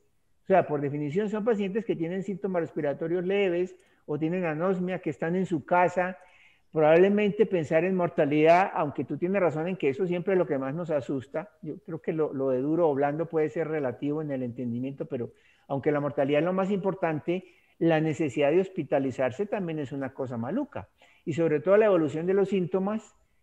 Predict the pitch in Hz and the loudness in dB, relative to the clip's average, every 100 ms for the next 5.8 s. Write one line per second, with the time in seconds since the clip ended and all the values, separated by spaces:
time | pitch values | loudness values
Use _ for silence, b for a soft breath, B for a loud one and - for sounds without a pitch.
0 | _ _ _ _ - - 175 156 147 226 | _ _ _ _ -6 4 6 6 6 8
1 | 254 220 160 170 190 208 165 175 196 165 | 8 4 -2 -2 0 2 2 0 0 -2
2 | 165 160 190 156 131 147 175 156 117 254 | -2 -4 -4 -4 -4 -6 -6 -6 -6 -6
3 | 226 101 - _ _ _ 165 190 202 - | -6 -10 -16 _ _ _ 2 4 2 -4
4 | b b b b b _ - 156 190 202 | b b b b b _ -8 4 6 6
5 | 233 247 240 247 214 233 240 | 4 4 4 2 2 0 0